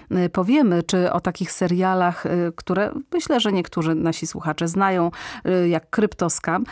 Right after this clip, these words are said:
ale chciałabym tutaj powiedzieć, e, o jednej pracy takich młodych ludzi, mm, ze Śląska, która, e, na mnie zrobiła duże wrażenie, choć właśnie jest taką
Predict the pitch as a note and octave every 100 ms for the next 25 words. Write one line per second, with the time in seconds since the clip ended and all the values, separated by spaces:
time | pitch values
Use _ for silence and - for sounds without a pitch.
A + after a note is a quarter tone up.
0 | - - F3 F3+ - B3+ B3+ A3 A#3+ A3
1 | G#3+ G3 A3 A3 G#3 - - F#3 F#3 -
2 | F3+ F3+ F3+ A3+ A#3+ G3+ G3 G3+ G3+ -
3 | G3 G#3 - F3+ F#3+ G#3+ G3 F3+ F#3+ E3+
4 | D#3 E3+ G3 - - - F#3 F3+ F3+ E3+
5 | G3 - F3+ E3 - F3+ F3+ - - G3
6 | F#3+ F#3 F3+ F3 F#3 F3+ F3 F#3+ G#3 G3+
7 | G3 F#3+ F#3+ G#3 F#3 - - - F3 B3
8 | B3+ G3+ G3+ G3 F3 E3 B3 A3+ F#3+ G#3+
9 | B3 C#4 A3 G#3+ - G3+ G#3 G3 G3